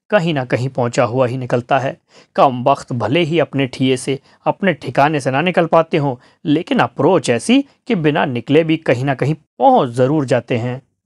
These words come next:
"सही कहा सर, पहुंचे हुए की यही तो पहचान होती है।" "हाँ, वो तो है। खैर, तुम इस केस पर अपनी कार्रवाई जारी रखो और इस औरत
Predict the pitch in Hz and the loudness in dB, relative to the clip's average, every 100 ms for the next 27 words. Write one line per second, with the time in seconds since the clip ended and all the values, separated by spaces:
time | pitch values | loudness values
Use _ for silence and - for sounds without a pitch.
0 | _ _ _ _ _ - - 143 131 156 | _ _ _ _ _ -16 -2 0 2 0
1 | - 110 123 - 127 123 _ - _ - | 0 0 0 -2 -2 -4 _ -20 _ -4
2 | 123 - 160 123 139 147 143 165 139 110 | -4 0 -2 0 0 0 0 0 0 -2
3 | 160 160 123 117 143 160 160 160 147 131 | -2 -2 0 0 2 2 0 0 0 0
4 | 127 - _ _ _ _ _ _ _ _ | -4 -8 _ _ _ _ _ _ _ _
5 | _ - 240 294 170 160 165 156 120 - | _ 4 4 6 2 -2 0 -4 -4 -6
6 | _ _ - 160 131 151 143 127 - - | _ _ 0 2 2 0 -2 -2 -10 0
7 | 165 139 - 139 131 139 127 131 123 139 | 0 0 -2 -2 0 -2 0 2 2 2
8 | 143 127 135 156 151 214 247 _ _ 131 | 0 0 2 0 2 2 2 _ _ 2
9 | 127 127 - - 160 165 135 | 2 2 -6 0 4 4 2